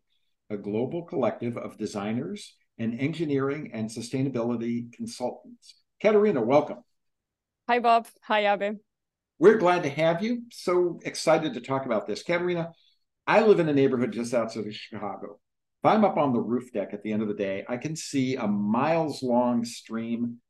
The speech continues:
Speaker 1: of bumper-to-bumper traffic crawling out of the city as people try to get home. Meanwhile, the side streets, like the one I live on, are clogged with a countless number of Amazon, U P S, U S P S, and FedEx delivery trucks.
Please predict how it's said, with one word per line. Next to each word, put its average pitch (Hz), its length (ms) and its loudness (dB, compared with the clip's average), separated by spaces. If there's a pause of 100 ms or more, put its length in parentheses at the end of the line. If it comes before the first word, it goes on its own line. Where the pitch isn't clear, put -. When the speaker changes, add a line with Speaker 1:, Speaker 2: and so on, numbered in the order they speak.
(140)
Speaker 1:
of 104 280 -4
bumper-to-bumper 120 640 2
traffic 104 560 -4
crawling 113 380 -2
out 101 100 -4
of 95 60 -10
the 98 80 -8
city 95 420 -6
as 85 80 -12
people 113 260 -8
try 101 200 -6
to 92 80 -8
get 98 180 -12
home. 87 220 -12 (440)
Meanwhile, 117 600 4
the 104 100 -4
side 208 540 -2
streets, - 360 -6
like 107 160 -6
the - 60 -8
one 113 160 -4
I 117 120 -2
live 123 180 -4
on, 127 240 -2
are 110 240 -10 (160)
clogged 104 500 0 (560)
with 110 120 -4
a 107 40 -6
countless 170 500 -8
number 120 280 -2
of - 180 -12
Amazon, 107 720 -4
U 139 140 0
P 113 220 -2
S, 80 240 -10
U 143 140 0
S 135 200 -4
P 101 180 -6
S, 90 220 -12
and 85 160 -16
FedEx 120 420 -2
delivery 101 400 -6
trucks. - 400 -14